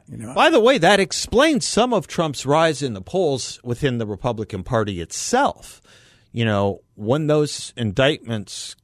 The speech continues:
Speaker 2: started coming is when his poll
Speaker 1: Yep.
Speaker 2: numbers started rising. They
Speaker 1: We
Speaker 2: saw an
Speaker 1: think he is
Speaker 2: unfairness.
Speaker 1: being, the, he, we are, many of his most passionate supporters and just many of his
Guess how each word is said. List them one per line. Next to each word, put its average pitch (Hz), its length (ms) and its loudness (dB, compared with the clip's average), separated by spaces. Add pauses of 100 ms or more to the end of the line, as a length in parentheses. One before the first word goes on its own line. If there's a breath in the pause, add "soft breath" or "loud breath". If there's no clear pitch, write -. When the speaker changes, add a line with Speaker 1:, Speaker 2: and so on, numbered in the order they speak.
Speaker 2:
started 117 480 -4
coming 170 420 -4
is 90 180 -12
when 107 180 -6
his 104 220 -6
poll 104 260 -2
Speaker 1:
Yep. 104 80 -2
Speaker 2:
numbers 98 280 -4
started 90 400 -2
rising. 170 680 0
They 113 140 0
Speaker 1:
We 226 60 2
Speaker 2:
saw 240 240 2
an 170 60 2
Speaker 1:
think 135 140 2
he 190 60 0
is 151 60 0
Speaker 2:
unfairness. 101 460 -2
Speaker 1:
being, 117 40 -10 (100)
the, - 40 -16
he, 208 200 -8 (240)
we 165 220 -4
are, 156 140 0 (1080)
many 180 640 2
of 165 260 -4
his 139 400 -2 (220)
most 147 440 -4
passionate 151 460 -6
supporters 147 420 -4
and 131 320 -2
just 151 220 -6
many 170 220 -2
of 151 120 -2
his 143 340 -2